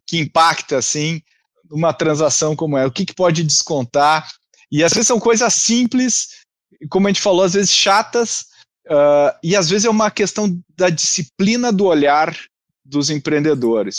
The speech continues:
de saber olhar para as coisas certas e acompanhar as métricas certas,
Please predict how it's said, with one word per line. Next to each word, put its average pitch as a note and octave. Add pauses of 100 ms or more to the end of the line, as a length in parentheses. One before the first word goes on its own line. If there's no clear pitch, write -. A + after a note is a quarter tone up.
de A#2+
saber C#3
olhar D#3
para D#3
as -
coisas D3+
certas C#3+
e D3
acompanhar C#3+
as C#3
métricas C#3
certas, C#3